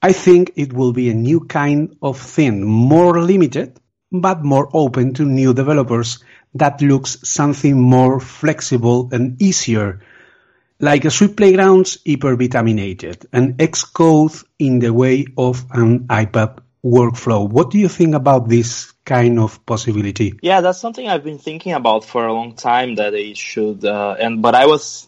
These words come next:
Speaker 2: uh, thinking about that in, in terms of Swift Playgrounds, that they could maybe expand the app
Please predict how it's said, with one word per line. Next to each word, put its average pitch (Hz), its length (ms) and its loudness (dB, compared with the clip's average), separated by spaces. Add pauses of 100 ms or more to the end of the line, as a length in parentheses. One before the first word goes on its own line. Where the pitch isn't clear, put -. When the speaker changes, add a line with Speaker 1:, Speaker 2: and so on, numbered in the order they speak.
Speaker 2:
uh, 120 140 -6
thinking 147 340 -8
about 113 300 -2
that 113 260 -4
in, 117 480 -10
in 131 220 -4
terms 127 340 2
of 110 140 2
Swift 117 340 -6
Playgrounds, 143 760 -2
that 110 200 -2
they 110 140 -2
could 110 220 -8
maybe 120 340 -2
expand 120 560 -6
the 117 120 2
app 113 320 0